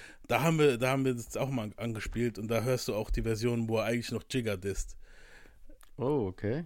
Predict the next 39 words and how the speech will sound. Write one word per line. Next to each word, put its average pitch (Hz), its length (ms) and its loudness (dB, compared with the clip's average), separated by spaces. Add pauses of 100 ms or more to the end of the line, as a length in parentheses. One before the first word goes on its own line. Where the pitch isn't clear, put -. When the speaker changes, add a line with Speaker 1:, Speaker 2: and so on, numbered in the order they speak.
Speaker 2:
Das 101 120 -8
Speaker 1:
Ja. 101 240 -2
Speaker 2:
weiß 135 140 -4
ich - 80 -18
gar 104 120 -6
nicht 113 200 -8
mehr. 113 120 -8 (400)
Speaker 1:
Ja, 117 200 0
Jigga 151 320 4
hat 151 120 4
auf 135 160 0
jeden 135 160 2
Fall 127 200 0
erwähnt, 117 340 2
noch 120 140 0
ein 107 60 -6
paar 107 180 0
andere. 104 320 -4
Aber 104 160 -2
hier 139 200 4
war, 131 160 4
haben 127 120 -2
sie 113 100 -8
da 117 220 -2
hauptsächlich 110 480 -4
abgekriegt - 420 -10
Mobb 107 220 -2
Deep 175 280 0
und 131 280 -4
Bad 107 240 0
Boy 90 200 -4
halt, 85 200 -6
das - 80 -20
ganze 95 220 -4
Bad 85 220 -6
Boy 78 140 -8
Camp. - 260 -14 (220)
Also 101 200 -4
so. 104 240 -6